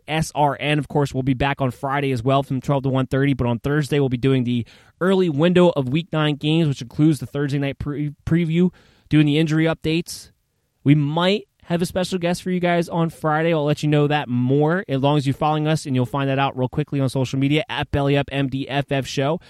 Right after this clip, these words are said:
and keep us up to date with all those player news update notifications for you. So keep that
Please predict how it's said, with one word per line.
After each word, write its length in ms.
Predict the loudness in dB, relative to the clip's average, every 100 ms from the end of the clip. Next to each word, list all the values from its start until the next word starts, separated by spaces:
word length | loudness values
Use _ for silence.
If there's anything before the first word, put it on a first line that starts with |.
| -20 -8
and 140 | -4 -2
keep 160 | 0
us 60 | 0
up 100 | -2
to 80 | -2
date 160 | -2
with 100 | 0
all 100 | 0
those 100 | 0
player 260 | 0 0 2
news 220 | 2 0 -2
update 400 | -8 -4 -4 0
notifications 800 | 0 0 -2 -4 -4 -2 -4 -2
for 240 | 0 2
you. 460 | 0 0 2 2 _ _ _ _ _ _ -6
So 100 | -4
keep 200 | -2 0
that 200 | 0